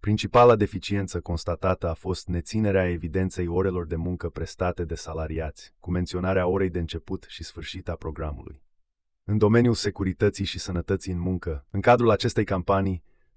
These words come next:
au fost efectuate controale la un număr de douăzeci și doi agenți economici,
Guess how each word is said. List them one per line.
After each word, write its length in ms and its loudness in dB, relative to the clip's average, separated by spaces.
au 120 -4
fost 220 0
efectuate 480 2
controale 520 0
la 120 0
un 160 -2
număr 260 -2
de 100 -4
douăzeci 420 0
și 120 -12
doi 200 0
agenți 380 -4
economici, 680 -8